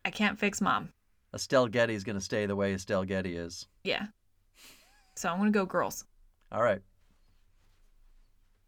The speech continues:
Speaker 2: Uh, let's see. Would you rather make out with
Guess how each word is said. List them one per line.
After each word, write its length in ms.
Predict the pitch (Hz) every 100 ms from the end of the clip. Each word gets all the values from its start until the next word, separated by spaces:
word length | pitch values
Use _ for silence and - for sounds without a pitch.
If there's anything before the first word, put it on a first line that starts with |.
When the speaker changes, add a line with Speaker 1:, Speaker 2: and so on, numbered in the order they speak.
| _ _ _ _ _ _ -
Speaker 2:
Uh, 280 | 139 156 156
let's 180 | 175 135
see. 300 | 170 143 90 - _ _ _ _ _ -
Would 220 | 147 143
you 100 | 143
rather 380 | 120 139 180 208
make 320 | 196 196 190
out 300 | 170 123 107
with 320 | 98 90 104